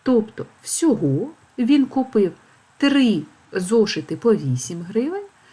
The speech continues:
та чотири зошити по сім, е, по, е, по, е, чотирнадцять гривень.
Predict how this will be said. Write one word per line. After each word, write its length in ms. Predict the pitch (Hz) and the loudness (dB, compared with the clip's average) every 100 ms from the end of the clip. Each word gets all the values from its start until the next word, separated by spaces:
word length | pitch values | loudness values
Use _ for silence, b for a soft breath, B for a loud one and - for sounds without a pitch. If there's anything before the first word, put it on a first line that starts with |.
| b - | b -4
та 140 | 403 | -4
чотири 560 | - 277 277 240 214 180 | -2 -2 2 2 4 0
зошити 600 | 156 208 - 392 415 415 - | -2 -4 -4 -8 -8 -10 -8
по 160 | 294 392 - | -8 -8 -12
сім, 420 | - 208 233 262 - | -8 -6 -4 -6 -8
е, 40 | - | -12
по, 300 | - 196 190 | 0 2 2
е, 180 | 180 165 | 0 -4
по, 340 | 160 220 277 - | -2 -2 -2 -4
е, 120 | 202 | -4
чотирнадцять 680 | 190 208 185 175 247 247 175 | -4 -4 -4 -4 -6 -4 -4
гривень. 340 | 135 131 139 | -4 -6 -6